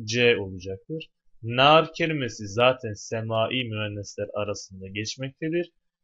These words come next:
Semai müennesleri gerçekten Arapça öğreneceğim diyen herkesin ezbere bilmesi gerekir. Ama bu sınavlar için gerekir mi? Bayağı bir kelime onlar.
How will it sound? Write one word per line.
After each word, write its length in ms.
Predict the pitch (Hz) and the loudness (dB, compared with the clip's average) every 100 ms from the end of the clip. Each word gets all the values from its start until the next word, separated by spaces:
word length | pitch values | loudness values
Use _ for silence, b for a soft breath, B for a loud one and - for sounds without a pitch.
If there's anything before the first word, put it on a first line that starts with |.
| _ | _
Semai 580 | - 131 123 135 156 | -6 -4 2 4 4
müennesleri 1000 | 170 143 131 120 113 - 113 110 139 160 - _ _ _ _ | 4 2 2 0 -4 -6 -4 0 0 -2 -8 _ _ _ _
gerçekten 520 | 117 135 135 143 139 | 6 6 6 -2 -2
Arapça 420 | 120 120 123 - 120 | 0 2 2 0 -2
öğreneceğim 600 | 120 120 120 123 120 110 | 0 0 2 2 2 2
diyen 260 | 110 104 101 | 0 0 0
herkesin 720 | 123 120 110 104 139 151 151 _ _ | 0 0 -6 -6 -6 -8 -10 _ _
ezbere 540 | 123 117 117 156 131 95 | -4 -4 0 2 2 -2
bilmesi 480 | 107 110 110 - 101 | -4 -4 -6 -8 -8
gerekir. 680 | 98 101 104 117 98 - _ _ _ _ _ _ _ _ _ _ | -6 -4 -4 -6 -6 -10 _ _ _ _ _ _ _ _ _ _
Ama 260 | - - 87 | -8 -6 -6
bu 80 | |
sınavlar 500 | 92 - 143 131 120 | -6 0 2 4 2
için 280 | 107 110 110 | 2 -2 -4
gerekir 520 | 104 117 117 - 156 | 0 2 2 0 -2
mi? 260 | 107 110 123 | -2 -6 -2
Bayağı 280 | 147 143 113 | 2 4 2
bir 80 | 110 | -4
kelime 320 | 123 120 127 | -4 -4 -4
onlar. 440 | 98 92 123 - | -4 -4 -6 -6